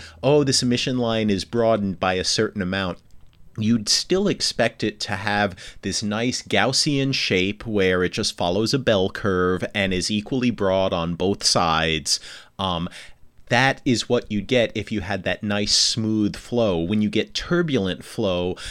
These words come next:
uh, that can mess all of that up. Things can appear broader. It can be broader on one side than the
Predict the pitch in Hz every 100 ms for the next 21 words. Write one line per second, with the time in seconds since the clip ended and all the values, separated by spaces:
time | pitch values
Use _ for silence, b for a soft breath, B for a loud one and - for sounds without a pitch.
0 | B - 113 104 120 117 127 117 104 -
1 | - 104 101 98 - 92 92 87 - -
2 | 95 90 - 90 80 - 87 82 113 123
3 | 123 123 123 120 - 101 104 90 85 82
4 | 101 95 95 85 82 87 92 90 - 113
5 | 117 104 90 82 82